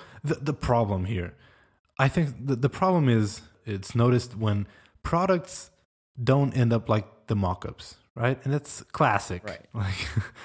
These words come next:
Speaker 1: oh, like the client say, "You know what? This looks so pretty in the mock-ups. This looks nothing like it."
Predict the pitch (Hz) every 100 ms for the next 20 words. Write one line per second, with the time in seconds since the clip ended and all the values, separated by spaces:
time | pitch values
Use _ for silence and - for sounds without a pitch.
0 | - - - - _ - 165 160 139 131
1 | 117 - 117 110 107 104 113 147 147 143
2 | 143 147 - 151 156 165 147 170 180 160
3 | 127 147 131 143 - 123 147 - 175 110
4 | 95 92 92